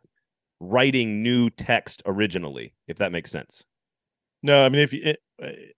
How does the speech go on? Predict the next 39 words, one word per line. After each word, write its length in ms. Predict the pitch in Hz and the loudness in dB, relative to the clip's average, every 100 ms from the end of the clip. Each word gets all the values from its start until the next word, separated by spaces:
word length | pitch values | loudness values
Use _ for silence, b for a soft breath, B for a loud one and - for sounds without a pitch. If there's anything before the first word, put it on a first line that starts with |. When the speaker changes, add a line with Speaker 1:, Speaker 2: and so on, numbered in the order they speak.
| - | -20
Speaker 2:
if 400 | 139 - 135 - | -14 -4 -4 -2
you've 200 | 135 - | -6 -4
played 260 | - 143 127 | 2 4 4
around 520 | 120 110 120 117 104 | 0 -4 -6 -6 -6
with, 220 | 110 101 _ - 98 _ | -6 -8 _ -20 -20 _
if 140 | 110 - | -12 -8
you've 140 | 120 | -6
played 180 | - 123 | -2 0
around 260 | 117 113 107 | 0 -2 -4
with 140 | 104 | -6
Chat 240 | - 107 | -4 -4
G 120 | - 107 | -4 -6
P 120 | 107 | -6
T 360 | - 113 104 - b b b _ - | -4 -4 -4 -10 b b b _ -2
already, 360 | 120 135 156 131 | 4 6 6 6
I 40 | |
mean, 280 | 127 123 - _ _ _ _ _ _ - _ _ | 4 2 -2 _ _ _ _ _ _ -20 _ _
it, 120 | - - | -16 2
it 120 | 170 | 6
is 140 | 156 143 | 6 6
amazing 680 | 139 139 156 160 139 143 | 4 4 6 6 4 2
what 120 | 135 | 2
the 80 | 127 | 0
technology 640 | - 113 110 98 95 98 95 - | -4 -6 -6 -8 -8 -12 -12 -6
does, 400 | 98 87 - - _ _ _ _ | -4 -6 -12 -20 _ _ _ _
but 180 | 107 139 _ _ _ _ _ | 4 4 _ _ _ _ _
it, 180 | - - | -16 -14
it 200 | 127 156 | -4 2
is, 240 | 147 139 - | 2 2 0
it 140 | 160 147 | 2 4
is, 280 | 143 - - _ _ _ - | 2 0 -12 _ _ _ -20
it 540 | - _ _ - 143 | -20 _ _ -6 -2
is 140 | 139 120 | -2 -2
only 280 | 156 160 165 | 0 0 2
an 60 | |
amalgamation 760 | 143 131 127 120 117 113 117 110 | 2 2 2 0 -2 -2 -4 -6
of 220 | 113 110 | -6 -8
things 280 | - 117 110 | -4 -4 -2
that, 320 | 113 107 - | -4 -4 -10